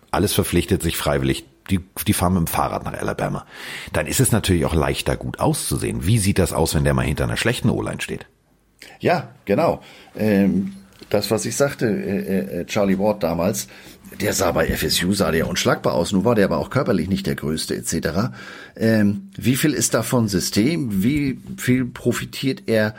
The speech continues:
Speaker 2: von seinen, von seinen Mitspielern? Äh, hatte da vorne die Berliner Mauer vor sich stehen und links und rechts da irgendwelche Raketen-Wide Receiver. Und, ähm, das gilt natürlich auch für, für alle anderen. Meinetwegen, ähm,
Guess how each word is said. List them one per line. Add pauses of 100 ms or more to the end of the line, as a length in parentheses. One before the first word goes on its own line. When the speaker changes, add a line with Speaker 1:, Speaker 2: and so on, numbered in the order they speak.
(320)
Speaker 2:
von
seinen,
von
seinen
Mitspielern?
Äh,
hatte
da
vorne
die
Berliner
Mauer
vor
sich
stehen
und
links
und
rechts
da (500)
irgendwelche
Raketen-Wide
Receiver. (600)
Und,
ähm, (880)
das
gilt
natürlich
auch
für,
für
alle
anderen.
Meinetwegen, (580)
ähm,